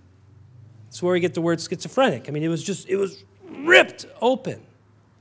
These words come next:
The heavens were ripped open. Why is this important? Well, the barrier between God and us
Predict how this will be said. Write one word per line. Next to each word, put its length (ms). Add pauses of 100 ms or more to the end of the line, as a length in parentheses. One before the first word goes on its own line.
(720)
The 100
heavens 360
were 140
ripped 280
open. 400 (880)
Why 220
is 120
this 240
important? 720 (1120)
Well, 360 (3000)
the 80
barrier 360
between 440
God 300
and 100
us 460